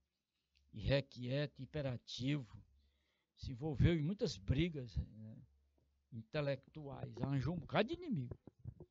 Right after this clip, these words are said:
Aí os inimigos caíram de porrada nele nos jornais, né? E ele não aguentou.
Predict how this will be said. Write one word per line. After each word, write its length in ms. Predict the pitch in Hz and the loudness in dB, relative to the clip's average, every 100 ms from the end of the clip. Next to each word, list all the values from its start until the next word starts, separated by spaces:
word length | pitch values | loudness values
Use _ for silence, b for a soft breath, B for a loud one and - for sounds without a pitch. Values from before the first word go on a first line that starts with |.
| - - - - - - _ _ - - | -18 -20 -20 -20 -20 -20 _ _ -14 -2
Aí 200 | 170 262 | 2 2
os 100 | 226 | -2
inimigos 480 | 339 320 262 294 - | -6 -2 -2 -2 0
caíram 300 | 247 262 294 | 4 4 2
de 100 | 277 | -10
porrada 640 | - 277 151 180 214 180 | 0 4 6 6 4 0
nele 240 | 143 160 | -2 -2
nos 160 | 170 165 | -2 -2
jornais, 640 | 165 170 117 127 131 127 | 2 2 0 -4 -8 -8
né? 300 | 117 135 151 - - _ - - - - - | -8 -10 -12 -16 -20 _ -18 -18 -18 -12 4
E 160 | 151 | 6
ele 160 | 185 165 | 8 6
não 320 | 127 196 247 | 10 12 12
aguentou. 680 | 208 151 147 117 - 123 | 8 4 4 2 -4 -8